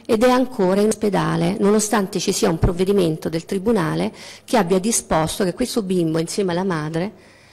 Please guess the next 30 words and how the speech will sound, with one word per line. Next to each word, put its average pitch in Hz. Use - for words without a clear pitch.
venga 208
inserito 208
in 190
una 180
casa 180
famiglia. 170
Ora, 180
non 220
si 233
trova 170
una 175
casa 175
famiglia 175
che 226
sia, 185
eh, 180
nella 190
condizione 202
di 233
poter 196
ispe-, 190
ospitare 175
entrambe. 175
Il 202
bambino 185
rischia 196
di 175
essere 170
ospedalizzato. 175
E -